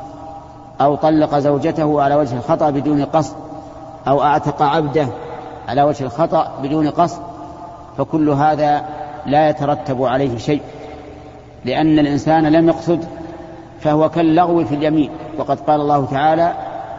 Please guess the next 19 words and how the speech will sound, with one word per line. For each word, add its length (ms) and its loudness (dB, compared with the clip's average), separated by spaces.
"لا 240 4
يؤاخذكم 800 0
الله 380 2
باللغو 520 0
في 180 2
أيمانكم 600 2
ولكن 500 2
يؤاخذكم 720 0
بما 240 0
كسبت 440 -4
قلوبكم"، 420 0
بخلاف 420 4
المستهزئ، 680 0
فإن 320 2
المستهزئ 800 2
يكفر 440 0
إذا 240 2
قال 280 2
كلمة 340 0